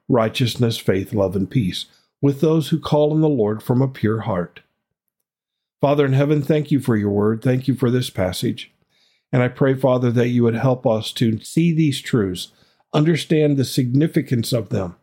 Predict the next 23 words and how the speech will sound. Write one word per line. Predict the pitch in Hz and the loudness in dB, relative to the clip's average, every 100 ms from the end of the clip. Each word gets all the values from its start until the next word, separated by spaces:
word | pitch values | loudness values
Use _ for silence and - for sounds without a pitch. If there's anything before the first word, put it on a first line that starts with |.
| _ _ _ _ - | _ _ _ _ -4
and | 120 117 | 0 2
then | 127 117 | 2 0
to | 120 | 0
be | 113 113 | 2 2
obedient, | 104 107 95 92 87 _ _ _ _ _ _ _ - | 2 0 0 -2 -2 _ _ _ _ _ _ _ -2
to | 113 | 2
lay | 110 113 | 4 4
aside | 110 - 131 143 160 170 151 _ _ _ - | 2 0 0 2 0 -2 -6 _ _ _ -4
to | 98 95 87 - | -2 0 -4 -2
flee | 135 127 143 143 - | 2 2 2 -2 -2
youthful | 135 131 131 156 135 | 0 0 0 0 2
lusts, | 139 156 - - - _ _ _ _ | 2 0 -6 -14 -20 _ _ _ _
to | - 113 | -2 2
repent | 104 107 - 156 160 - | 2 0 0 0 0 -2
and | 117 104 | -2 -2
turn | - 143 156 165 160 _ _ - | 0 0 2 0 -4 _ _ -4
and | 131 107 | -2 -2
pursue | - 107 - 143 | -2 -2 0 2
righteousness, | 135 123 123 131 143 131 143 131 | 2 2 0 0 -2 0 0 -2
faith, | - 135 135 131 | -2 -2 -2 0
love, | 127 127 | 2 2
and | 131 - | 0 -2
peace. | 117 98 - | -4 -4 -8